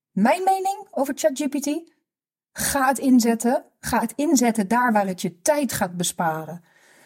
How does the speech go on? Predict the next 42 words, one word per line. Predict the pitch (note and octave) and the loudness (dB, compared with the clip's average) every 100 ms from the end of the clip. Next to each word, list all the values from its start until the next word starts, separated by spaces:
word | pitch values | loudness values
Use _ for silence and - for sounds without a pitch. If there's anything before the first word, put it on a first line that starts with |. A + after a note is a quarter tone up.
| - | -14
Waar | F3+ G#3+ G#3+ | 0 2 2
het | G#3+ - | 0 2
je | A3 | 4
lol | A#3+ D#4 E4+ C4+ | 6 6 4 2
gaat | G#3+ - | -2 -2
geven. | - F#3 D#3+ F#3 | -2 0 -2 -4
Omdat | F3+ E3+ | -4 -2
je | F3+ | -2
denkt, | F3+ - - | -2 -6 -6
kijk | G4 F#4 E4+ A3 | -2 2 2 4
nou | G3+ E3 | 2 2
joh, | D#3+ E3+ | -2 -2
er | G3 | 0
zit | C4 A#3+ | 0 2
een | |
programma | A#3 G#3 D4 D#4 C#4 | 2 4 2 4 2
dat, | A#3 - | 2 0
dat | A3+ A3+ | -2 0
is | G#3 - - _ _ _ _ _ | -2 -4 -8 _ _ _ _ _
precies | C4+ C4 F#4 | 0 4 4
aan | E4 | 4
het | C#4 | 0
zeggen | - C#4 B3 | 2 2 2
wat | A3 B3+ | 0 0
ik | D4 | -2
zou | B3 | 2
willen | A3+ G3 | 2 4
zeggen. | A3 D#4 F4 A4+ - _ _ | 4 4 2 -2 -6 _ _
Maar | - D#4 | 2 4
dan | E4 E4+ | 4 2
nog, | F4 - | 0 -2
eh, | F4 | -2
gezelliger. | E4+ F#4+ F4+ B3+ F3+ E3+ _ _ _ | 2 4 4 2 -4 -6 _ _ _
Die | E4+ | -2
kan | G4+ B4+ C5+ | 0 0 0
dat | B4+ | -2
gewoon, | - A4+ A4+ G4+ | 2 6 6 4
holy | G4+ G#4+ | 0 2
shit. | A#4 A#4+ - _ _ _ _ _ _ _ _ _ _ | 2 2 -4 _ _ _ _ _ _ _ _ _ _
Ga | - - F#4+ | -8 0 2
dat | D4 A3 G3 | 2 2 2
doen. | D#4+ A#4 | 4 2